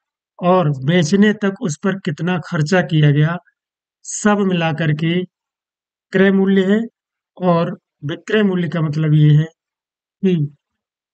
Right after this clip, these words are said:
कोई दूसरा जब उसे खरीद रहा है तो उसने बेचने वाले को कुल कितना पैसा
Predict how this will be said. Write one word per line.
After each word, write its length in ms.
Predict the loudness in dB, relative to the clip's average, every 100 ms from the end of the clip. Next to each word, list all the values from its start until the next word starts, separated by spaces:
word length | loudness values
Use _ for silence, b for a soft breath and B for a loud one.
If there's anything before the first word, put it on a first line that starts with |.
| _ _ _ _ _ _ _ _ _ _ _ _ _ _ _ _ _ _
कोई 320 | 2 2 2 -2
दूसरा 600 | -8 -6 -4 -2 -2 0
जब 140 | 2
उसे 220 | 2 0
खरीद 340 | -2 -2 -2 -2
रहा 160 | -2
है 220 | 0 2 0
तो 280 | 0 0
उसने 340 | 0 -2 -2 -2
बेचने 520 | -2 -4 -2 -2 0
वाले 340 | 2 2 2
को 240 | 0 -4 -6
कुल 300 | -2 0 0
कितना 400 | -2 -10 -8 -10
पैसा 560 | -8 -4 -4 -2 -6